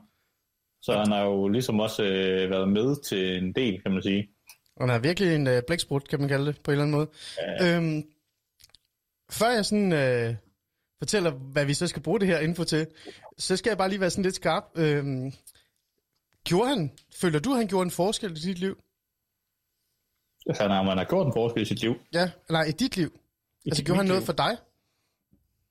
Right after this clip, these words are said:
Speaker 1: I, jeg s-, tror, jeg har fået noget bekræftelse og fået noget ros af ham.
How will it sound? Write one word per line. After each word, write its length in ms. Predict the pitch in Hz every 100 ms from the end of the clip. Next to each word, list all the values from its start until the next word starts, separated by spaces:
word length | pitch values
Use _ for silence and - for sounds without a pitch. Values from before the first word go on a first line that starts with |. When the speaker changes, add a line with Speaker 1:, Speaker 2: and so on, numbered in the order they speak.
| _ _ _ _ _ _ _ _ _ _ _ _ _ _ _ _ _ _ _ _ _ _ _ -
Speaker 1:
I, 500 | 139 113 107 107 98 - -
jeg 120 | 123 107
s-, 340 | - - - _ -
tror, 340 | - 131 107
jeg 100 | 98 98
har 100 | -
fået 160 | 120 120
noget 140 | 110
bekræftelse 640 | 107 - 170 - 98 -
og 120 | 98 92
fået 180 | 123
noget 160 | 120 107
ros 340 | 175 160 -
af 120 | 107
ham. 120 | 110